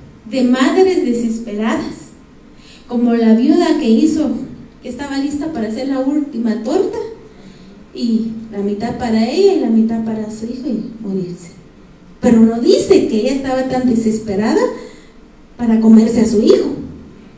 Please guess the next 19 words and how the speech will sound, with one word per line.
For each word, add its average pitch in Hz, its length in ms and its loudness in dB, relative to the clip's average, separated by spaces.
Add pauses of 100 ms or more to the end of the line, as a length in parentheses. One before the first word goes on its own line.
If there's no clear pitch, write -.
(300)
¿verdad? 277 480 4 (2250)
Imagínense 349 760 -2 (920)
qué 392 260 0
presión, 392 600 -2 (600)
qué 381 120 4
angustia - 880 4 (560)
vivió 240 360 0
esa 254 200 -2
mujer, 233 360 -2 (640)
porque 294 340 2
no 349 200 4
era 440 260 2 (200)
solo 403 240 8 (720)
que 269 160 -2
no 302 160 6
hubiera 349 380 6
dinero 370 760 4
para 226 340 2
comprar, 339 580 4